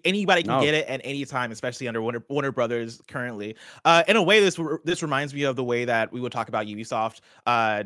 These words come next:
Speaker 1: toward, like, the middle of the P S four generation when they're, they're trying to get bought out by Vivendi, or they're trying to, uh, let me rephrase that, like, stave off, uh, Vivendi trying to buy them out, right? It was Ubisoft going, "Oh shit, we gotta put out bangers, we gotta announce bangers, <laughs> Beyond Good and Evil Two coming someday," right? Like,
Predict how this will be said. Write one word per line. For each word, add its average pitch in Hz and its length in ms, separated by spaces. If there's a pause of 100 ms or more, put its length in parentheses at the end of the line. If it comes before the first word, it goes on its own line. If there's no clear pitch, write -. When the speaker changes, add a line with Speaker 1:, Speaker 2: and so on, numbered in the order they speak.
Speaker 1:
toward, 139 280
like, 123 140
the 127 80
middle 123 260
of 117 60
the 113 60
P 120 140
S 113 100
four 110 180
generation 127 580
when 117 140
they're, 113 160
they're 123 220
trying 117 220
to 117 60
get 113 160
bought 110 200
out 110 120
by 107 120
Vivendi, 107 500 (160)
or 175 140
they're 175 140
trying 180 200
to, 135 340
uh, 123 300
let 123 100
me 135 60
rephrase 123 300
that, 113 200
like, 123 120
stave 151 240
off, 127 240 (300)
uh, 120 180
Vivendi 131 440
trying 127 300
to 120 80
buy 120 160
them 113 140
out, 107 260
right? 113 240
It 143 120
was 151 260
Ubisoft 143 380
going, 120 340 (440)
"Oh 185 140
shit, 185 380 (120)
we 175 120
gotta 214 160
put 185 100
out 120 180
bangers, 180 460 (100)
we 160 120
gotta 180 180
announce 131 340
bangers, 180 640
<laughs> - 100
Beyond 196 320
Good 220 120
and 190 80
Evil 196 160
Two 180 260
coming 175 240
someday," 143 460
right? 143 180
Like, 151 220